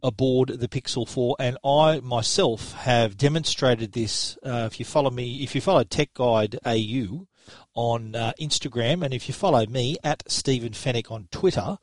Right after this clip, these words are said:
you will see that I've demonstrated that the face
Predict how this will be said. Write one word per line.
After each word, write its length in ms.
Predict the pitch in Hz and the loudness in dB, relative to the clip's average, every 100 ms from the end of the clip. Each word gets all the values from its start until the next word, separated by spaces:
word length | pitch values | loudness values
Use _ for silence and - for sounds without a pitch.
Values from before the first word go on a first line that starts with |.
| _ _ _ _ _ | _ _ _ _ _
you 200 | 131 151 | 2 4
will 160 | 143 127 | 4 2
see 380 | - 170 151 | 2 4 4
that 140 | 127 139 | 4 4
I've 260 | 135 117 | 4 2
demonstrated 1000 | 107 147 170 180 - 147 110 101 101 165 - _ _ _ - | 2 2 2 -2 -2 2 2 2 -4 -6 -12 _ _ _ -20
that 520 | 117 139 127 - - _ _ _ | -2 2 2 0 -12 _ _ _
the 180 | 135 120 | 0 0
face 640 | - - - 175 202 - | -4 -2 2 2 2 -2